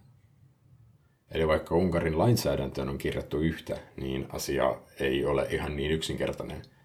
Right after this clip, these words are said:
Eli siinä tavallaan yritetään sillä lailla omia sen päivän merkitys, että mikä sen virallinen merkitys kuuluisi olla. Mutta lainsäädäntö ei ole ainoa tapa, millä politiikka voi sotkeutua siihen, että miten historiaa tehdään.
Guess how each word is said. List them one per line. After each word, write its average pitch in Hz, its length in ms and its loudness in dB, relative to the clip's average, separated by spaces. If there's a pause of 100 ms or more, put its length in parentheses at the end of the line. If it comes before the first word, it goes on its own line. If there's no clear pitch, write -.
Eli 69 140 -2
siinä 69 220 -2
tavallaan 69 640 2
yritetään 73 680 0
sillä 73 340 0
lailla 76 520 2
omia 82 440 2 (360)
sen - 160 -6
päivän 65 320 2
merkitys, - 520 -2
että - 160 -10
mikä 65 260 -2
sen 67 180 -4
virallinen 78 480 2
merkitys - 400 -6
kuuluisi - 500 -6
olla. - 320 -4 (500)
Mutta 80 560 0
lainsäädäntö 82 640 2
ei 80 120 6
ole 85 160 2
ainoa 90 320 2
tapa, - 340 -2 (160)
millä 73 400 0
politiikka 76 540 0
voi 71 200 -2
sotkeutua 71 580 -2
siihen, 71 360 -2
että 69 200 -6
miten 76 220 -4
historiaa 71 480 -2
tehdään. 78 480 -2